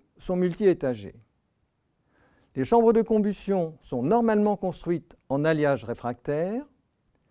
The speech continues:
Elles sont souvent montées en barillet autour de l'axe de la turbine. Les turbines sont elles aussi généralement axiales.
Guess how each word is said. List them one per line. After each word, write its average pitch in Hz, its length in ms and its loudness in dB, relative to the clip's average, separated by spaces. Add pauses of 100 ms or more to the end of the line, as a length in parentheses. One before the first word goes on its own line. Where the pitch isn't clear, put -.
(260)
Elles 147 140 -2
sont 208 160 0
souvent 202 680 0
montées 185 320 -2
en 139 140 0
barillet 190 640 0 (320)
autour 175 360 -2
de 156 80 2
l'axe 196 380 0
de 147 80 -2
la 185 140 2
turbine. 123 500 -6 (1500)
Les 151 100 2
turbines 262 640 2
sont 147 220 -6
elles 202 260 4
aussi 226 320 -2
généralement 175 540 0
axiales. 98 680 -4